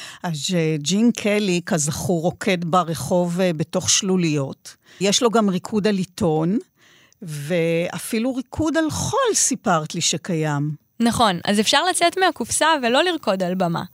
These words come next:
Speaker 1: <laughs>
Speaker 2: הכל אפשרי. מה שאני מאוד מאוד אוהבת בעולם הסטפס, שהוא לא מסורתי.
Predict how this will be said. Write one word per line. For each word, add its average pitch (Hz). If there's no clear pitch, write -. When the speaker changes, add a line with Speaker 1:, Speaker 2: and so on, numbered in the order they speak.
Speaker 1:
<laughs> -
Speaker 2:
הכל 302
אפשרי. 226
מה 269
שאני 285
מאוד 240
מאוד 220
אוהבת 202
בעולם 185
הסטפס, -
שהוא 202
לא 233
מסורתי. 185